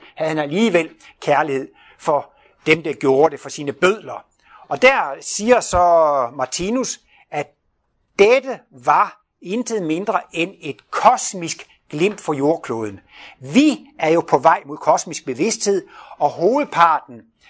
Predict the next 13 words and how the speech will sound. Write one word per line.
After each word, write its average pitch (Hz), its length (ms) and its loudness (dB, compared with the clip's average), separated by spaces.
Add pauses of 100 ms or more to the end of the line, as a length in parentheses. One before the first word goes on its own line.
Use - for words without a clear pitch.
(160)
af 160 440 0
menneskeheden 165 600 -2
vil 151 100 -4
få 151 100 -4
kosmisk 175 460 0
bevidsthed 151 400 -6
inden 170 260 -6
for 143 120 -2
tre 190 300 -2
tusind 151 360 -6
år, 156 320 2
ifølge 135 500 -6
Martinus. 143 540 -8